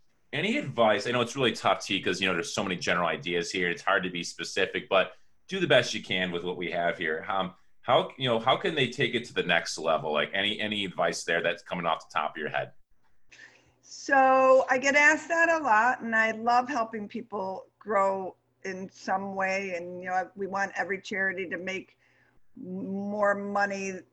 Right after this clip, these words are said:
Speaker 2: uh, that they possibly can every year. Uh, there's so many, I mean, to, to,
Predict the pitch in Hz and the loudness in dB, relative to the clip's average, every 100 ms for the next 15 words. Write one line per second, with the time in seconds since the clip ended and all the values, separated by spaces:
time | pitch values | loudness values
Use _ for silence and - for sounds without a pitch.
0 | _ 180 175 175 175 - - 180 170 180 | _ 0 2 0 -4 -12 -6 -6 0 0
1 | 175 139 _ _ - 208 - 175 180 - | 0 -4 _ _ -2 -2 0 -8 -8 -2
2 | 190 185 - 190 175 185 180 196 202 208 | -2 -2 -4 -4 -2 -6 -4 0 2 4
3 | 208 196 _ - - _ _ 175 180 175 | 2 0 _ -20 -20 _ _ -2 -2 0
4 | 196 - 262 247 254 247 240 226 214 196 | -4 2 8 8 8 4 4 0 0 -4
5 | 185 _ _ - 208 208 - _ 269 233 | -10 _ _ -6 -4 -6 -12 _ -4 -4
6 | - - 233 226 208 | -8 -4 0 0 -2